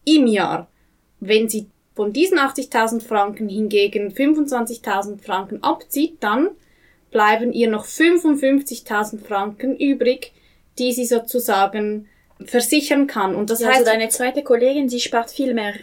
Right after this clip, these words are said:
Speaker 1: ja, genau,
Speaker 2: Geld.
Speaker 1: wir haben dreißigtausend versus fünfundfünfzigtausend,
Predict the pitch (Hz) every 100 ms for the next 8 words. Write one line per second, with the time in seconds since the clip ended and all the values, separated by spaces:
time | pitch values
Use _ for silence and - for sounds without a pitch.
0 | - 240 247 247 330 330 233 240 233 233
1 | 226 226 214 233 233 240 233 240 247 214
2 | 214 214 - 262 262 240 - 349 415 -
3 | 277 240 220 240 277 330